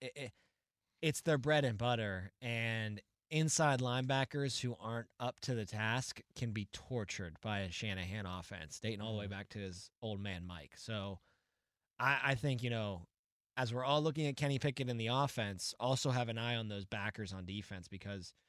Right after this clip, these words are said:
Speaker 1: everywhere else on the defense, we'll get to the secondary in a second. Maybe that's another point where you're a little shaky. But for the most part, everywhere else you're fine, except for the middle of the field. And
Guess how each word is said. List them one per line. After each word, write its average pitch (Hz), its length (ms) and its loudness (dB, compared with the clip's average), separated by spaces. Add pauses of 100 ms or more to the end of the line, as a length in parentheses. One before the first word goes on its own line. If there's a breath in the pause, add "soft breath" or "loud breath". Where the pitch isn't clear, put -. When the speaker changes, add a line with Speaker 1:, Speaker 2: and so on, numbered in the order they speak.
(300)
Speaker 1:
everywhere 185 300 4
else 175 220 4
on 180 80 4
the 160 80 4
defense, 151 680 0 (840)
we'll 127 80 -6
get 143 140 2
to 143 60 0
the 139 80 4
secondary 135 500 6
in 123 80 2
a 120 40 0
second. 123 380 0
Maybe 117 200 -2
that's 113 200 -4
another 113 260 -4
point 120 240 -6
where 113 100 -4
you're 104 120 -2
a 101 40 -2
little 110 240 -2
shaky. 107 540 -4 (500)
But 127 160 2
for - 120 -4
the 113 100 -2
most 135 240 0
part, 160 160 4
everywhere 151 380 4
else 147 280 2
you're 123 120 0
fine, 113 680 2 (440)
except 123 320 2
for 135 80 -2
the 120 80 0
middle 120 260 2
of 110 60 0
the 104 100 -2
field. 104 500 -2 (220)
And 101 500 -4